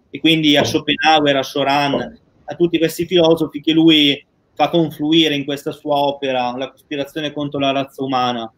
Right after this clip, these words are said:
Ora noi dobbiamo notare come non solo la visione pessimista di Rust Cole, fondata sul, appunto, su quello che abbiamo definito,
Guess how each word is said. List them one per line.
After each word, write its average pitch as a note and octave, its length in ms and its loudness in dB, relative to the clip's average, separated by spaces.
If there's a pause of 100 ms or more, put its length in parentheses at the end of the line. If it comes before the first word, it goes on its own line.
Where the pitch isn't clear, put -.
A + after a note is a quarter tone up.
(880)
Ora F3 260 4
noi F3+ 120 0
dobbiamo E3 400 2
notare D3+ 800 2 (180)
come D3+ 560 0
non D#3 280 -2
solo F#3 480 2
la D3+ 160 2
visione D#3+ 560 -2
pessimista E3 640 -2
di D3+ 140 0
Rust D3 340 -4
Cole, D3 600 -2 (260)
fondata D3+ 420 0
sul, D3 320 -4
appunto, C#3+ 500 0
su C#3 160 -12
quello D3+ 240 -4
che D#3 80 -6
abbiamo D3+ 220 -2
definito, D3 800 -2